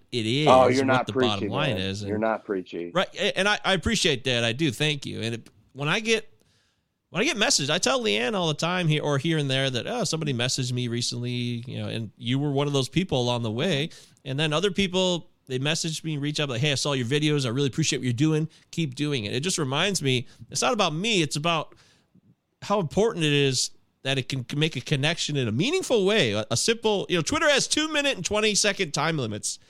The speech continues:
Speaker 1: on their videos. You can never go
Speaker 2: Yeah.
Speaker 1: over that. So you have to try to cons-, convey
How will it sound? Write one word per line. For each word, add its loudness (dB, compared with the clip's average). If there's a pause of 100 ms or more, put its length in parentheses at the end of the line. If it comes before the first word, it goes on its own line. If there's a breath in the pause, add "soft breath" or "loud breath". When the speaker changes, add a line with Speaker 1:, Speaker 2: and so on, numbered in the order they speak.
(320)
Speaker 1:
on 2
their 2
videos. 0
You -4
can -6
never 0
go 4
Speaker 2:
Yeah. 8
Speaker 1:
over 6
that. -4 (880)
So 0
you 4
have 2
to -2
try 2
to 0 (340 soft breath)
cons-, 0 (180)
convey 0